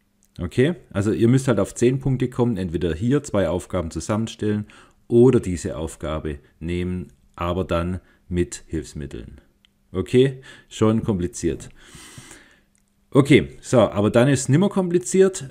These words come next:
Ähm, dann kommt, äh, kommen die großen Aufgaben, die Aufgaben mit Hilfsmitteln. Ähm, da gibt's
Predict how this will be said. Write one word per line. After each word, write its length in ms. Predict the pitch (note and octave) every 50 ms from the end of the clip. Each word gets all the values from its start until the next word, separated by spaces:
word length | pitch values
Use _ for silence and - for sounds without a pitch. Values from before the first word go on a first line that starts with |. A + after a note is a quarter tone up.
| - -
Ähm, 480 | - B2 B2 B2 C3 C3 C3 C3 C3 - - - - - - _ _ _ _ _ _ _ _ _ - - - -
dann 180 | - G#2 A2+ A2+
kommt, 480 | - A#2+ A2+ A2+ - - - - - -
äh, 60 | A#2+
kommen 220 | - - A#2 A2+ G#2
die 80 | G2
großen 420 | - - G2 A#2+ D3 D#3 - D#3 -
Aufgaben, 720 | - B2 B2+ B2+ - - B2+ A#2 A#2 A#2 A#2+ A#2 A#2 G#2+
die 160 | F#2+ F2+ C#2+
Aufgaben 680 | D2+ F2+ F#2+ - - F#2+ F#2 F2 D#2+ F2 E2 C#2 - _ _
mit 200 | E2+ F#2+ F2+ -
Hilfsmitteln. 800 | - D3+ D3+ C#3 - C3+ B2 A#2+ G#2+ A#2 A2 A2 A2 A2 A2 G#2+ - - - - - - _ _ - -
Ähm, 320 | F#2+ F#2+ F#2+ F#2 F#2+ F#2+
da 100 | - F#2+
gibt's 720 | F#2+ - A2 - - - - - - - - - _